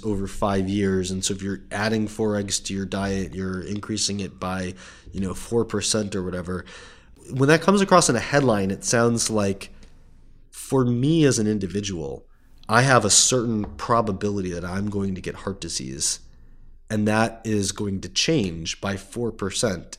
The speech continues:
if I eat more eggs. When in, in actuality, we probably had the tools right now to sub-, to try to figure out who were the,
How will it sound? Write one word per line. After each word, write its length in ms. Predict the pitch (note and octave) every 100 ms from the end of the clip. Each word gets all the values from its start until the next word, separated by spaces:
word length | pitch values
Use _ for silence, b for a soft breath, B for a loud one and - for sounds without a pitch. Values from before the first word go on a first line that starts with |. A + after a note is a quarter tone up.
| -
if 260 | A2+ G2 -
I 500 | G2 F#2+ F2 E2+ -
eat 220 | - G2+
more 240 | E2+ F2+ F2
eggs. 400 | C#2+ - - - b b b b b
When 180 | C3 C3+
in, 260 | C3+ C3
in 140 | - C#3
actuality, 720 | E3+ F3+ C3+ C3+ D3+ B2 G2+
we 100 | G#2
probably 360 | - C#3+ D#3
had 180 | B2 C3+
the 60 | G#2+
tools 380 | - A#2+ G#2+ F#2+
right 220 | F#2+ -
now 380 | F#2 G2 F2 D2
to 160 | -
sub-, 420 | - - A2 - -
to 160 | G2
try 180 | - B2+
to 60 | A2+
figure 300 | A#2+ A2 F#2+
out 80 |
who 140 | - A#2
were 200 | G#2+ G#2+
the, 300 | G#2 G2+